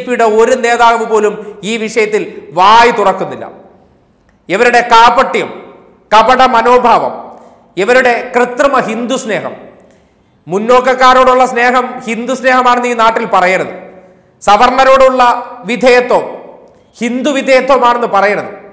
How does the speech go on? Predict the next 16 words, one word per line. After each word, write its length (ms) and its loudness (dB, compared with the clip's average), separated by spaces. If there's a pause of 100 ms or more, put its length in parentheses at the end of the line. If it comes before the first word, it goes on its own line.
(680)
അതുകൊണ്ടാണല്ലോ 580 2 (120)
ദളിതന്റെ 440 2
ദേഹത്ത് 320 0 (580)
ഒരു 180 2
പോറൽ 340 4
പറ്റിയാലും 460 0
വേദനിക്കാത്തത്. 640 -2 (1000)
ഇത്തരം 320 -2 (160)
കാപട്യങ്ങളാണ് 800 0
ഈ 100 -8
നാട് 260 0
തിരിച്ചറിയേണ്ടത്. 560 -14 (400)
മിഥുൻ 260 -4 (100)
ഈ 20 -2 (140)
സമൂഹം 340 0 (120)
ഐക്യദാർഢ്യപ്പെടേണ്ടിയിരിക്കുന്നു. 1120 -2